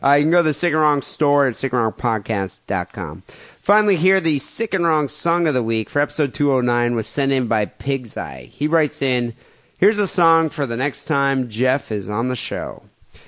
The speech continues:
It's called I Sucked Off a Bloke by Cunt and the Gang." If, uh, you recall, Wackley, which you probably don't because you don't even remember what happened the show last week,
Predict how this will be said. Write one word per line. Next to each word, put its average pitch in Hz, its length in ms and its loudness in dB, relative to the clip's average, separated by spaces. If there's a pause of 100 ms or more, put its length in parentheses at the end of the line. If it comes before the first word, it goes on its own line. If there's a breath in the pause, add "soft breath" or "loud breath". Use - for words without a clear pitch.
(140)
It's - 180 -4
called 143 480 2 (260)
I 165 180 4
Sucked 165 440 -2
Off 143 260 2
a 131 60 -6
Bloke 113 600 -2 (180)
by 98 240 -4
Cunt - 520 -4 (200)
and 110 140 -4
the 107 60 -4
Gang." 95 540 -8 (840 loud breath)
If, 165 260 2
uh, 185 120 6
you 156 260 2
recall, 165 420 0
Wackley, 113 380 -2
which - 160 -8
you 110 60 -16
probably 117 300 -2
don't 98 340 -6
because 95 380 -12
you 110 100 -4
don't 104 100 -4
even 98 160 -6
remember 101 480 -4
what 101 220 -6
happened 107 280 -6
the 98 60 -8
show 104 180 -6
last 156 380 0
week, 113 320 -6